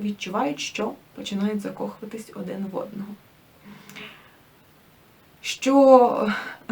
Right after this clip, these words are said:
було далі і, і що з цього вийшло, читайте в романі.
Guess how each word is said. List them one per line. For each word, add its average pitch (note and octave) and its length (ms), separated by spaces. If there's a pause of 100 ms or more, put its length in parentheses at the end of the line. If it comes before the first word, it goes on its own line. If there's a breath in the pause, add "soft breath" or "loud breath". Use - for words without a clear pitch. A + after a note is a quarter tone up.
(100)
було G#3+ 340
далі G3+ 640
і, G3 400 (540 loud breath)
і G#3+ 100
що G#3+ 300
з G#3+ 60
цього G3 300
вийшло, B3+ 560 (580)
читайте G#3+ 600 (520)
в F#3 260
романі. F3 380